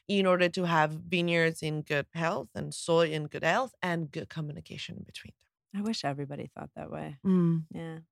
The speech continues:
Speaker 1: Grandfather never used any chemicals. So that, that clearly it's number one killer of every,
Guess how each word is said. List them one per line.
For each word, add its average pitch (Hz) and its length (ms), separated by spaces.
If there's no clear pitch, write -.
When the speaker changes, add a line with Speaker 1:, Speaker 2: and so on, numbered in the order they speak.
Speaker 1:
Grandfather 202 300
never 185 200
used 160 320
any 147 160
chemicals. 139 800
So 147 240
that, 185 300
that 170 320
clearly 160 460
it's - 440
number 147 300
one 139 300
killer 135 420
of 127 180
every, 135 240